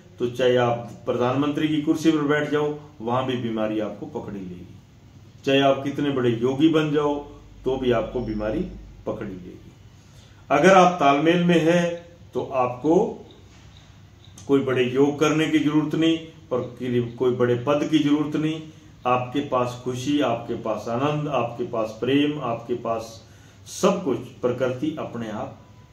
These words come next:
provide कराती है, क्योंकि प्रकृति में एक गति, एक circle चौबीसों घंटे चलता रहता है। प्रत्येक व्यक्ति के पास प्रत्येक चीज अपने आप पहुंचती है। परमात्मा के इतने हाथ हैं,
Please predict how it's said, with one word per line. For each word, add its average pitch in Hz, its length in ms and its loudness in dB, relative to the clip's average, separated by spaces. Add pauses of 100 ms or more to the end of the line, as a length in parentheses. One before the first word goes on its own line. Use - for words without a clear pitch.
(160)
provide 107 420 -4
कराती 95 340 -8
है, 107 60 -8
क्योंकि 135 380 0 (680)
प्रकृति 165 880 2 (180)
में 131 180 -2
एक 131 240 -2
गति, 143 520 0
एक 123 120 0
circle 135 540 -2
चौबीसों 127 420 -4
घंटे 104 300 -8
चलता 131 360 -2
रहता 139 340 -2
है। 135 60 2
प्रत्येक 165 800 6
व्यक्ति 127 460 -4
के 135 140 -8
पास 131 460 -2
प्रत्येक 131 480 -8
चीज 123 220 -4
अपने 113 360 -8
आप 107 280 -8
पहुंचती 98 360 -12
है। - 240 -20 (440)
परमात्मा 123 500 -2
के 127 160 -6
इतने 120 380 -6 (500)
हाथ 135 360 4
हैं, 135 420 -2